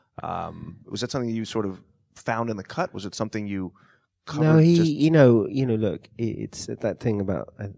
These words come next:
Speaker 2: you know, seventy-five percent of making a good film is casting right, you know, and, and, and I, he was,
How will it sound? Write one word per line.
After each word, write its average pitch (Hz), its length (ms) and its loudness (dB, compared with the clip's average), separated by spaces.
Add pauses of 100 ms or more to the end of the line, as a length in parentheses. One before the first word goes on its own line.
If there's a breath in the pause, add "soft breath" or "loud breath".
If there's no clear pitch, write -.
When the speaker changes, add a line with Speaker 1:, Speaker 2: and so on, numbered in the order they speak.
(120)
Speaker 2:
you 113 180 -10
know, 95 280 -6
seventy-five 110 640 -2
percent 101 340 -2
of 98 260 -8
making 104 260 -2
a 95 40 -6
good 101 160 -2
film 101 240 -2
is 85 80 -6
casting 104 580 -6
right, 80 300 -6 (760 soft breath)
you 107 120 -2
know, 90 200 2
and, 87 260 -4
and, 80 400 -10 (140)
and 87 460 -8 (880)
I, 110 180 2
he 131 240 -2
was, 123 220 4